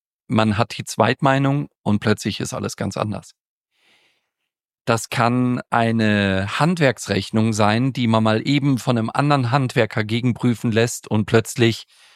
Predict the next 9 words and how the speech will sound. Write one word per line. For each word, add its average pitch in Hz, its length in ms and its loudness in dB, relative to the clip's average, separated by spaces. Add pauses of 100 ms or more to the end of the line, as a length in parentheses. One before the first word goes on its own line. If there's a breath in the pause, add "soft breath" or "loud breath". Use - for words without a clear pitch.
(180 soft breath)
stellt - 300 -2
man 104 180 2
fest, - 420 -2 (600 soft breath)
dass - 480 -2
die 101 140 0
Handwerksrechnung 107 840 -2 (100)
völlig 117 720 0
überteuert 104 580 0
ist. - 280 -14